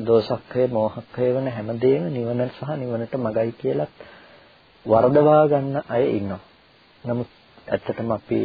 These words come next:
බුද්ධ දේශනාව නුවණින් ගත යුතුයි කිව්වේ නිසාමයි. රාගක්ඛය, දෝසක්ඛය, මෝහක්ඛය වෙනවා කිව්වම ක්ෂය වීම කියන එක තුළ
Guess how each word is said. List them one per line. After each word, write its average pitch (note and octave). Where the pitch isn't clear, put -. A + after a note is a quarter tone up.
බුද්ධ A2+
දේශනාව G#2+
නුවණින් B2+
ගත B2
යුතුයි A2+
කිව්වේ G#2+
නිසාමයි. G2
රාගක්ඛය, B2+
දෝසක්ඛය, A#2+
මෝහක්ඛය A2+
වෙනවා B2
කිව්වම C#3
ක්ෂය A2
වීම C3+
කියන C3
එක -
තුළ A#2